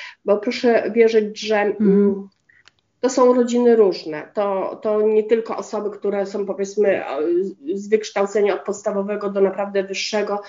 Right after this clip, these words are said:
Speaker 1: ale dla wszystkich jest to trauma, dla wszystkich jest to zaskoczenie, dla wszystkich jest to nowa sytuacja, odnalezienie się, e, w tej sytuacji jest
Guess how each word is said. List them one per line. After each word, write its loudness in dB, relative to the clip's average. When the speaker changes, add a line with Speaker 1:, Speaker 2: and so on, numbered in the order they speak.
Speaker 1:
ale 4
dla 6
wszystkich -6
jest 0
to -2
trauma, 0
dla 0
wszystkich -4
jest -2
to 0
zaskoczenie, -2
dla 0
wszystkich -4
jest -6
to -2
nowa 4
sytuacja, -2
odnalezienie 4
się, -4
e, 0
w -12
tej 2
sytuacji -4
jest -8